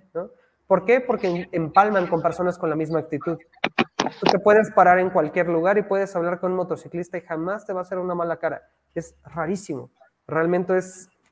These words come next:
ex-, súper, súper extraño que algo así pase. Sí, la gente nos mira un poco extraño porque, bueno, hablamos que por ahí el cine tiene, tiene un poco de culpa en todo esto, ¿no? Pero la verdad, ahí en la calle es otra.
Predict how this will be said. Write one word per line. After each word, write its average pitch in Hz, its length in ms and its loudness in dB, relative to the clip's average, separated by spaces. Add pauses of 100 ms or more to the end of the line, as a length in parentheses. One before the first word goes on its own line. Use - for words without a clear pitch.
(240)
ex-, - 300 -20
súper, 185 400 2
súper 165 280 -2
extraño 165 500 -4
que 170 80 -6
algo 156 140 -2
así 156 160 -6
pase. 165 380 -2 (480)
Sí, 247 200 2
la 185 140 4
gente 190 300 -2
nos 180 160 0
mira 175 420 2
un 160 180 0
poco 170 200 2
extraño 190 520 0
porque, 214 240 0
bueno, 175 380 2 (320)
hablamos 170 400 4
que 175 80 -2
por 170 160 4
ahí 170 120 6
el 175 120 2
cine 175 320 0
tiene, 160 580 0 (1120)
tiene 190 220 6
un 190 120 4
poco 185 220 6
de 180 100 6
culpa 214 480 8
en 175 160 0
todo 190 240 4
esto, 202 300 2
¿no? 226 240 2
Pero 156 540 2 (180)
la 165 200 6
verdad, 185 580 6 (840)
ahí 156 200 -2
en 190 80 -2
la 196 120 -2
calle 208 580 0
es - 140 -8
otra. 143 340 -8